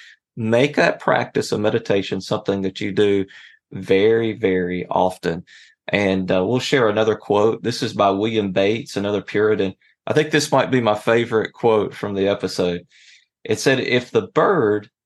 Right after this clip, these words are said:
leaves her nest for a long space, the eggs chill and are not fit for production. But where there is a constant incubation, then they bring forth.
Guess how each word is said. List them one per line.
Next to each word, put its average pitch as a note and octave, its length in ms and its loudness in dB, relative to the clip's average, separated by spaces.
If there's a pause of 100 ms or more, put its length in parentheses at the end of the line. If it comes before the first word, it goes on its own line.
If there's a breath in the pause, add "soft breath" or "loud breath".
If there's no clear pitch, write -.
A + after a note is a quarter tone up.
(380)
leaves C3 480 -2
her A2+ 160 0
nest G#2 540 0
for - 160 0
a F#2 80 4
long A2 380 0
space, F2+ 640 -6 (440)
the G#2 240 0
eggs A#2+ 440 2
chill F2+ 680 -2
and G2+ 140 -4
are F#2+ 60 0
not G2 200 -2
fit - 220 -2
for F2 140 -4
production. - 640 -6 (640)
But A2+ 180 2
where C3 220 4
there F#3 200 4
is G3 120 0
a E2+ 80 -6
constant A#2 640 -2
incubation, F2+ 760 -2 (500)
then D3+ 400 0
they F#2+ 120 0
bring F2+ 260 -2
forth. G#2 440 -4